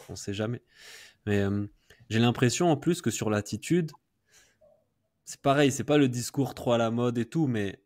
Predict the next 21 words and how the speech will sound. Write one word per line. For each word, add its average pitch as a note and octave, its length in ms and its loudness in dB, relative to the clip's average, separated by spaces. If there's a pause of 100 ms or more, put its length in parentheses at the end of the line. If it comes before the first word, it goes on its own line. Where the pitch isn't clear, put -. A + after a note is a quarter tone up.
(140)
j'ai A2 120 -6
l'impression A#2+ 400 -2
que - 80 -6
c'est A2 120 -4
ce - 100 -6
qui - 160 -2
reste, G#2 440 -4
tu - 120 -8
vois. A#2+ 300 -2
Il - 60 -4
y - 20 -2
en B2 120 2
a, D3+ 80 2
ils C#3 60 2
vont B2 120 -2
dire, « B2 200 0
Ouais, C#3 160 2
ce C3+ 100 -6
qui - 140 -6
reste, C#3 320 0
c'est, - 160 -4